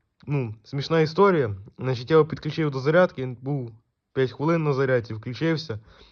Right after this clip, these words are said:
показував повну батарею, але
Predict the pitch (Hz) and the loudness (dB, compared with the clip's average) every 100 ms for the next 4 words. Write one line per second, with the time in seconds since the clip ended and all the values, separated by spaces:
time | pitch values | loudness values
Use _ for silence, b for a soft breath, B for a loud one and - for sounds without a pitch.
0 | b - 156 151 143 143 151 143 139 143 | b -2 2 4 4 2 2 0 0 -2
1 | 151 165 170 127 101 _ _ _ _ _ | 2 4 4 2 -6 _ _ _ _ _
2 | _ _ _ _ - 123 139 135 | _ _ _ _ -4 -2 0 -2